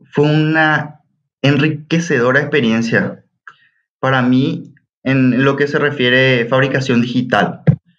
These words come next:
que es la fabricación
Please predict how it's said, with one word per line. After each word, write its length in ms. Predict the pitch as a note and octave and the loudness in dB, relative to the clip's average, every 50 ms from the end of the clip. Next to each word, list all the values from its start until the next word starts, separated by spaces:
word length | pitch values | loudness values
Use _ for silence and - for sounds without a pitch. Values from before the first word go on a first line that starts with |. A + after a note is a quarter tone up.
| _ _ _ _ _ _ _ _ _ _ _ _ _ _ _ _ _ _ _ _ _ _ - | _ _ _ _ _ _ _ _ _ _ _ _ _ _ _ _ _ _ _ _ _ _ -4
que 380 | - C3 G#2+ A#2 B2 B2 B2 | 0 0 2 2 2 2 2
es 400 | B2+ B2+ B2+ - - - - _ _ - | 0 -2 -4 -10 -18 -20 -20 _ _ -6
la 320 | B2 B2+ B2 B2 B2 B2 | -2 -2 0 0 0 0
fabricación 1080 | C3 C#3 C3+ C#3 C#3 C3+ B2+ C3 - - - C3 C3 D3 E3 E3+ F3 E3+ - - - | 0 0 -2 0 0 -2 -2 -2 -2 -2 0 0 2 2 2 2 0 0 -2 -6 -10